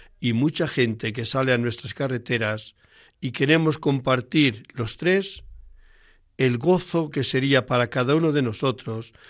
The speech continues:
si todos, cada uno de vosotros, regresáis a vuestros hogares sanos y salvos, felices de haber celebrado la pasión, la muerte y, cómo no,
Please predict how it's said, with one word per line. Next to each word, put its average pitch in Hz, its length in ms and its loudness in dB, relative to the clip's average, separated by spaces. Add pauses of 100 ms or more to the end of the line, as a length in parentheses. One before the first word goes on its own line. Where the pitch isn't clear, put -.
(220)
si - 280 -4
todos, 135 540 4
cada 135 280 2
uno 170 180 4
de 143 80 4
vosotros, 160 760 0 (400)
regresáis 135 720 2
a 135 60 2
vuestros 135 420 -2
hogares 147 720 0
sanos 135 800 -2
y 123 100 -6
salvos, 110 500 -2 (200)
felices 180 600 4
de 151 100 2
haber 147 260 4
celebrado 147 840 0
la 120 220 2
pasión, 196 640 0 (680)
la 107 200 -2
muerte 160 840 0
y, 117 120 -8
cómo 160 340 -2
no, 95 200 -8